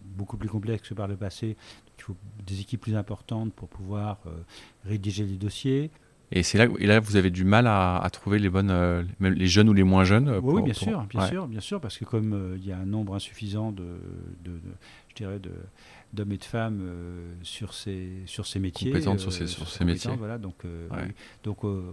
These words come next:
Speaker 1: on, on pallie à ça, on a beaucoup, beaucoup augmenté le nombre d'apprentis, on a plus de soixante apprentis, il y en a un certain nombre après qui restent dans l'entreprise, d'autres pas, hein, soit parce
Speaker 2: Ouais.
Speaker 1: qu'on décide de pas les embaucher, mais souvent aussi
Speaker 2: Parce
Speaker 1: parce
Speaker 2: qu'ils
Speaker 1: qu'ils
Speaker 2: vont ailleurs.
Speaker 1: décident, euh,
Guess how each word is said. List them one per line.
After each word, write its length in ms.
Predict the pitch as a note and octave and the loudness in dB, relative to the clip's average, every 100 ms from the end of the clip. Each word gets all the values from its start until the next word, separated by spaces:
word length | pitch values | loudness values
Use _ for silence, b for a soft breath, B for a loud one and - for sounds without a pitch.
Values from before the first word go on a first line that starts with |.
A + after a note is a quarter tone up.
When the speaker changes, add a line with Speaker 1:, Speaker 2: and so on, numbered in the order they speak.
| F#2 | -10
Speaker 1:
on, 320 | G#2 F#2+ G#2 | -10 -8 -6
on 20 | |
pallie 320 | F#2+ A2 A2 A2+ | -2 -2 2 0
à 60 | |
ça, 380 | - - A2+ A2+ | -2 -6 -4 -4
on 220 | F#2+ F2+ F2 | -6 -8 -8
a 80 | F2 F#2 | -8 -10
beaucoup, 260 | G2 A2 A#2+ | -6 -6 -2
beaucoup 200 | A2+ B2 | -2 -2
augmenté 340 | A2 G#2+ - | 0 -2 -2
le 80 | G#2+ | -2
nombre 160 | G2+ G2+ | -2 -2
d'apprentis, 480 | G2+ - A2+ D#3 D#3 | -4 -4 -6 -4 -4
on 80 | G2+ | -4
a 60 | |
plus 120 | F2 G#2+ | -8 -10
de 40 | |
soixante 320 | G#2 - G#2 | -10 -8 -6
apprentis, 480 | G2+ - - C#3 D#3+ B B B B - | -6 -6 -4 -2 -2 B B B B -8
il 60 | |
y 20 | F#2+ | -6
en 40 | |
a 20 | |
un 40 | F2+ | -6
certain 300 | G#2+ - G2 | -8 -8 -4
nombre 240 | G#2+ G2 | -4 -4
après 220 | F2+ G#2 | -6 -8
qui 180 | - G2 | -8 -6
restent 160 | G#2 G2+ | -4 -2
dans 100 | F2+ | -4
l'entreprise, 500 | F2+ A2 D#3+ F3 - _ | -4 -6 -6 -6 -10 _
d'autres 300 | G#2 G#2+ - | -6 -6 -6
pas, 300 | G#2 C#3 F3 E3 _ - | -6 -6 -6 -10 _ -16
hein, 100 | G2+ F#2 | -14 -14
soit 220 | - F#2 | -12 -10
parce 180 | - E2+ | -6 -8
Speaker 2:
Ouais. 60 | |
Speaker 1:
qu'on 120 | - G2 | -6 -6
décide 220 | F#2 A2+ | -6 -8
de 40 | |
pas 100 | G2+ | -6
les 60 | F#2+ | -4
embaucher, 360 | G2 F#2+ - G#2+ | -4 -6 -6 -6
mais 100 | F2+ | -6
souvent 300 | - A2 G#2+ | -6 -2 -2
aussi 260 | G2+ B2 | -2 -6
Speaker 2:
Parce 160 | - - | -8 -8
Speaker 1:
parce 120 | E2+ | -8
Speaker 2:
qu'ils 140 | - E2+ | -6 0
Speaker 1:
qu'ils 60 | |
Speaker 2:
vont 80 | D2+ | 2
ailleurs. 240 | D2 E2 D3 | 2 2 2
Speaker 1:
décident, 240 | C3 G#2+ | 2 0
euh, 80 | F#2 | -2